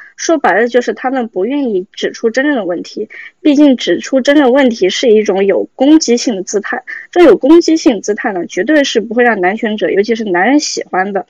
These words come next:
这些自由主义很爱说一句话，就是我们要团结，团结男人，团结男权女，团结一些各种各样的其他的一些分支，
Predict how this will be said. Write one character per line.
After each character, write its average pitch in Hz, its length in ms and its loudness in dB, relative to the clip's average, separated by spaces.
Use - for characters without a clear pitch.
这 269 160 0
些 262 140 -2
自 262 140 -2
由 262 100 4
主 208 100 -6
义 180 140 -2
很 - 120 -8
爱 226 140 2
说 214 240 -2
一 - 20 -6
句 226 100 -10
话， 214 180 -2
就 196 60 -4
是 214 80 -8
我 339 40 -12
们 - 80 -8
要 208 80 0
团 269 260 -10
结， - 240 -12
团 226 180 -2
结 226 140 2
男 202 280 2
人， 247 320 2
团 208 220 -12
结 214 120 -6
男 214 220 -6
权 247 320 -6
女， 180 300 -6
团 226 240 -2
结 226 260 4
一 233 200 2
些 220 400 2
各 247 240 4
种 180 160 0
各 240 140 2
样 233 300 2
的 - 140 -10
其 - 300 -10
他 240 180 -4
的 233 140 -2
一 - 20 -4
些 196 180 -6
分 214 260 -8
支， 202 260 -2